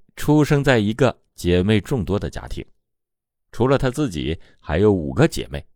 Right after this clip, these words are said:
在家里她一直没有得到父母太多的疼爱和关照，有时甚至可以说是备受冷落。这种成长经历让她下定了决心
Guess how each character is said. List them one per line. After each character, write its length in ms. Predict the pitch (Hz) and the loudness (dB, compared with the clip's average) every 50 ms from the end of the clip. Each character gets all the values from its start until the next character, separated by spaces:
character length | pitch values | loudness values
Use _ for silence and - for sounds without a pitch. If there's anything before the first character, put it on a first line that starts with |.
| _ _ _ _ _ _ _ _ | _ _ _ _ _ _ _ _
在 160 | - 104 98 85 | 0 2 2 4
家 240 | 90 117 107 107 | 4 2 2 2
里 180 | 92 - - - - _ _ - | 0 -4 -8 -10 -16 _ _ -10
她 160 | - - 82 82 | -6 -4 -4 -4
一 320 | 87 104 147 131 98 82 | -2 0 0 2 0 0
直 220 | - - 76 92 | 0 0 0 0
没 100 | 87 90 | 2 2
有 140 | 95 87 71 | 2 2 0
得 240 | - - 65 80 87 | -2 -4 -2 -2 0
到 200 | - 92 80 - - - _ _ | 2 0 0 -2 -8 -18 _ _
父 420 | - - - - 104 110 113 90 | -20 -16 -10 -6 -2 0 0 0
母 400 | 71 69 62 57 60 69 78 - _ - | -2 -4 -6 -6 -6 -6 -8 -8 _ -12
太 340 | - - - 76 71 64 62 - | -10 -8 -8 -8 -8 -10 -10 -10
多 160 | 69 67 67 | -8 -8 -8
的 120 | 64 62 - - | -8 -10 -8 -8
疼 380 | - - - - 71 85 107 | -8 -8 -8 -10 -10 -8 -6
爱 160 | 113 95 85 - | -6 -8 -8 -10
和 160 | - - 73 | -10 -12 -8
关 260 | - - 101 117 135 | -4 -2 -2 -2 -2
照， 160 | 139 156 - - _ _ _ _ _ _ _ _ _ _ _ _ _ _ _ _ _ _ - | -4 -6 -8 -10 _ _ _ _ _ _ _ _ _ _ _ _ _ _ _ _ _ _ 2
有 280 | 95 101 95 92 92 | 6 8 8 8 8
时 340 | 85 - 87 104 156 - - - - - _ - | 6 6 4 4 4 4 2 -4 -20 -20 _ -16
甚 340 | - - - 127 120 104 | -10 -2 2 2 2 2
至 140 | 87 85 87 | 2 0 -2
可 160 | 80 - 101 | 0 2 2
以 100 | 101 87 | 2 2
说 280 | - - - 87 92 85 | 0 0 2 2 2 2
是 220 | - 92 80 - - - _ _ _ _ | 2 0 -2 -2 -4 -12 _ _ _ _
备 280 | - 120 123 101 73 67 | 2 2 2 2 2 -2
受 200 | - - 110 98 | -2 -2 0 0
冷 240 | 90 76 71 - - - - | 0 0 -2 -6 -10 -8 -2
落。 200 | - 123 143 - - - _ _ _ _ _ _ _ _ _ _ _ _ _ _ _ _ _ _ _ _ _ - - | 0 0 0 -2 -8 -20 _ _ _ _ _ _ _ _ _ _ _ _ _ _ _ _ _ _ _ _ _ -6 2
这 160 | - 214 226 208 | 6 6 6 6
种 160 | 165 135 117 | 6 4 4
成 160 | 101 131 147 | 4 4 2
长 160 | 139 107 87 | 2 2 2
经 180 | 85 110 117 127 | 2 0 0 0
历 160 | 131 117 - _ _ _ _ - | -2 -4 -6 _ _ _ _ -2
让 200 | - 92 87 80 | 0 0 0 0
她 100 | 78 71 | -2 -6
下 300 | - - 104 80 - 62 | -6 -4 -4 -4 -4 -2
定 100 | 85 90 | -2 0
了 120 | 85 73 64 | 0 0 -2
决 160 | 67 82 87 | 0 -2 -2
心 200 | 80 117 117 | 0 -2 -4